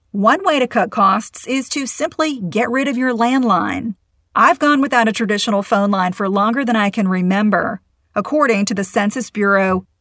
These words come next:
I'm one of the twenty-eight percent of Americans who don't have a landline and rely exclusively on a cell phone. That stat is from two thousand eleven, so I'm sure it's higher than twenty-eight percent by now. No matter your situation,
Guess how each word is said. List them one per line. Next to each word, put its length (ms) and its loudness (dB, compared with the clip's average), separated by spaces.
I'm 240 4
one 260 4
of 120 2
the 80 0
twenty-eight 480 0
percent 320 -2
of 80 -2
Americans 720 0
who 100 0
don't 220 2
have 280 4
a 40 0
landline 680 0
and 80 0
rely 320 0
exclusively 840 -2
on 140 0
a 60 -4
cell 300 -2
phone. 600 -6
That 220 2
stat 420 2
is 140 0
from 160 0
two 160 -2
thousand 320 2
eleven, 560 0
so 280 0
I'm 260 -2
sure 260 0
it's 120 0
higher 300 2
than 120 -4
twenty-eight 420 0
percent 340 -4
by 120 -2
now. 600 -2
No 200 4
matter 260 4
your 180 0
situation, 880 -2